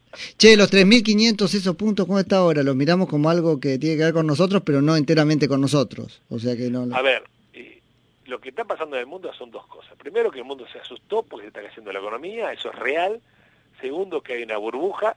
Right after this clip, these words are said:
Speaker 2: Y tercero, que Argentina es un país inviable.
Speaker 1: Sí,
Speaker 2: Pará, eso
Speaker 1: sí.
Speaker 2: no nos viabiliza.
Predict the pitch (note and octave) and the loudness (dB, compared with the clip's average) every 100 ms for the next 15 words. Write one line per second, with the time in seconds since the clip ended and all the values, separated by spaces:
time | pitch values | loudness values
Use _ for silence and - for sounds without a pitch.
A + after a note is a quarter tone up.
0 | _ A3+ E3 - C#4 F#3 - B2 B3 - | _ -20 -16 -8 -8 -8 -18 -14 -14 -12
1 | - F3 C#3 - A3+ B3 A2+ F2 A2 C#3+ | -10 -12 -12 -4 0 0 -4 -18 -6 -2
2 | F3 A#2 - - G#3 D3+ F#3 F3+ C#3 A2+ | 0 -2 -8 -14 -10 -8 -6 -4 -4 -6
3 | A2+ G#3+ C#4 - F2+ | -8 -10 -10 -10 -16